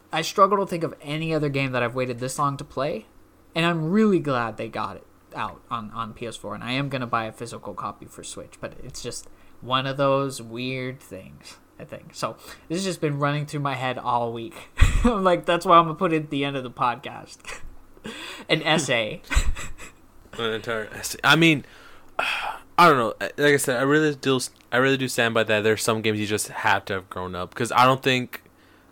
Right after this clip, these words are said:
Speaker 2: a game I like, example, is, like, SimCity for the S-, uh, Super
Speaker 1: Ah,
Speaker 2: Nintendo.
Speaker 1: yeah.
Speaker 2: If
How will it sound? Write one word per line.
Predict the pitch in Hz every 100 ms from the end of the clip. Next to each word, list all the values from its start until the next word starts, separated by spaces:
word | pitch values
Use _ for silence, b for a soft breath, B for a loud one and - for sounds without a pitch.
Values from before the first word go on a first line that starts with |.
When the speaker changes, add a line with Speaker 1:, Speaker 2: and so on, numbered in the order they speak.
| -
Speaker 2:
a | 117
game | 104 120 113
I | 104 107
like, | 101 98 95 -
example, | - 98 101 98 92 101
is, | 90
like, | 95 92 90 - - _ _
SimCity | - - 127 110 - 110 92 87
for | - 107
the | 98
S-, | - - -
uh, | 104
Super | - 117 110
Speaker 1:
Ah, | 127 120
Speaker 2:
Nintendo. | 90 82 78
Speaker 1:
yeah. | - - - b b b b b _ -
Speaker 2:
If | 127 110 -